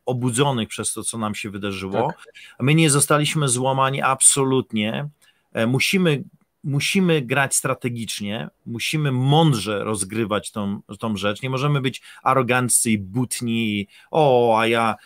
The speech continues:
Speaker 1: zrobię, co mi się podoba”. Nie. Musimy rozgrywać to strategicznie, mądrze,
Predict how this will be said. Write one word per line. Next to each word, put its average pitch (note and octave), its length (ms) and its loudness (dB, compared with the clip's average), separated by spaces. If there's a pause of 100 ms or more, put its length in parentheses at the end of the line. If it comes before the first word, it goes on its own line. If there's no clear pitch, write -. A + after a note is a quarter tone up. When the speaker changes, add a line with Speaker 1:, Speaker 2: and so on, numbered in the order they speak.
(160)
Speaker 1:
zrobię, A2+ 400 -2
co B2 120 -4
mi A#2 100 -6
się G#2 100 -8
podoba”. A2 340 -8
Nie. D#3 280 -2 (400)
Musimy F3 420 0
rozgrywać C3+ 640 2
to B2 140 -2
strategicznie, A2 800 -6
mądrze, A2+ 560 -2